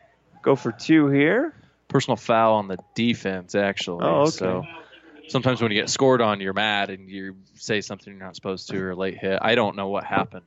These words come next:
Speaker 2: So, uh, so now you cut that in half.
Speaker 1: Can
Speaker 2: And
Speaker 1: they accept that on the kickoff, or they have to accept it here on the try?
Speaker 2: I, we're gonna have to ask somebody who knows a lot more than we do, which could be anybody.
Speaker 1: They'll go for two here.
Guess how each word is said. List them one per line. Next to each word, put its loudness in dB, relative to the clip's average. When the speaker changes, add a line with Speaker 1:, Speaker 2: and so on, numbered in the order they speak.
Speaker 2:
So, -12
uh, -6
so -4
now 2
you 0
cut -2
that 0
in -10
half. -6
Speaker 1:
Can -6
Speaker 2:
And -4
Speaker 1:
they 0
accept -4
that 0
on -2
the -8
kickoff, 0
or 4
they 4
have 0
to -2
accept -2
it -4
here 2
on -2
the -16
try? 0
Speaker 2:
I, -8
we're -4
gonna 2
have 0
to -4
ask -2
somebody 0
who -4
knows 0
a 2
lot 2
more -4
than -6
we -8
do, -12
which -4
could -6
be 0
anybody. -8
Speaker 1:
They'll 4
go 6
for -10
two 4
here. 2